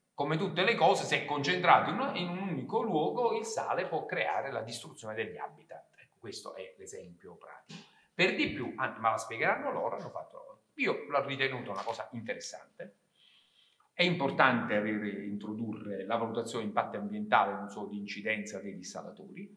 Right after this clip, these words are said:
e dobbiamo avere una grande attenzione alle isole. E chiudo su questo. Io sono contento che ieri,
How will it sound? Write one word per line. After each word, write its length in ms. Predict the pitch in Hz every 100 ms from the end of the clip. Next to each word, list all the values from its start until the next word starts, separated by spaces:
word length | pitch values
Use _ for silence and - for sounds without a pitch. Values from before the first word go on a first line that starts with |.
| - _ _ _
e 120 | 214
dobbiamo 360 | 277 185 120 202
avere 200 | 131 127
una 140 | 175
grande 280 | 233 208 151
attenzione 460 | 151 262 - 131 127
alle 180 | 104
isole. 480 | 85 - - - - _ _ _ _ _
E 140 | 139
chiudo 240 | - 110 -
su 140 | -
questo. 380 | - - - - _
Io 120 | - 113
sono 200 | 107 110
contento 480 | 117 113 117 -
che 420 | 85 82 - - -
ieri, 420 | 101 110 85 -